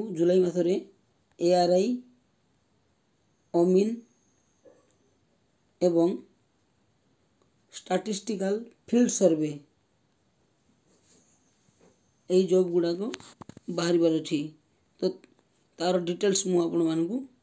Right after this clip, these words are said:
କହିବି, ଆପଣମାନେ ଭିଡ଼ିଓଟିକୁ ପୁରା ଦେଖନ୍ତୁ। ଦେଖନ୍ତୁ, ବର୍ତ୍ତମାନ ଜୁଲାଇ ମାସରେ ଯେଉଁ job ଗୁଡ଼ାକ ବାହାରିବ, ସେଇଟା ହେଉଛି district level job।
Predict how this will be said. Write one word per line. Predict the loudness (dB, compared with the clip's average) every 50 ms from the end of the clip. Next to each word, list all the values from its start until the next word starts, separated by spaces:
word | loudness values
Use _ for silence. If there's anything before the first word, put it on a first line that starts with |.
| _ _ _ -2
କହିବି, | 0 2 2 2 0 -4 -8 -12 _ _ _ _ _ _ _ _ _ _ -8
ଆପଣମାନେ | -8 -6 -4 -2 -2 -2 -2 -2 -4 -4 -6 -10
ଭିଡ଼ିଓଟିକୁ | -8 -6 -6 -4 -4 -6 -6 -8 -8 -10 -12 -14 _
ପୁରା | 0 0 2 2
ଦେଖନ୍ତୁ। | 0 -4 -8 -10 -12 -12 -12 -12 -16 -16 _ _ _ _ _ _ _ _ _ _ _ _ _ _ _ _ _ _ _ _ _ _ _ _ _ _ _ _ _ _ _ _ _ _ _ _ _ _ _ _ _ _ _ _ _ _ -6
ଦେଖନ୍ତୁ, | -2 -2 0 2 4 2 2 2 0 -4 -4 -6 -10 _ _ _ _ _ _ _ _ _ _ _ _ _ _ _ _ _ -2
ବର୍ତ୍ତମାନ | 0 0 0 0 0 0 0 0
ଜୁଲାଇ | 2 2 4 4 4 4
ମାସରେ | 2 -2 -2 -2 -2 -2 -2
ଯେଉଁ | 0 0 0 0 -2 -4 -8 -14 _ _ _ -16 -10
job | -4 -2 0 0 0
ଗୁଡ଼ାକ | 0 -2 -2 -2 -4 -4 -4
ବାହାରିବ, | -2 -2 0 0 0 0 -2 -6 -8 -10 -14 _ _ _ _ _ _ _ _ _ _ _ _ _ _ _ _ _ _ _
ସେଇଟା | -4 -2 -2 0 0 0 0
ହେଉଛି | 2 2 2 2 0
district | 0 0 -2 -2 -2 -4 -6 -8 -8 -8 -12 -14 -16 _ _ _ _ _ _
level | 0 0 2 2 0 0
job। | -2 -4 -4 -6 -8